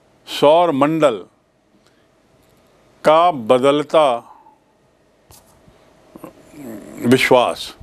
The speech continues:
कि पृथ्वी अब चारों ओर घूमती है और इस प्रकार धर्म पर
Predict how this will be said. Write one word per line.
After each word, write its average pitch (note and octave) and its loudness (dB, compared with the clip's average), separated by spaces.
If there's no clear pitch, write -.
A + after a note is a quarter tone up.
कि B2+ 2
पृथ्वी E3 0
अब C#3+ -6
चारों C3 0
ओर A#2+ -6
घूमती A#2+ -4
है F#2+ -8
और D3+ 2
इस D#3+ 0
प्रकार D3 2
धर्म G3 2
पर B2+ -2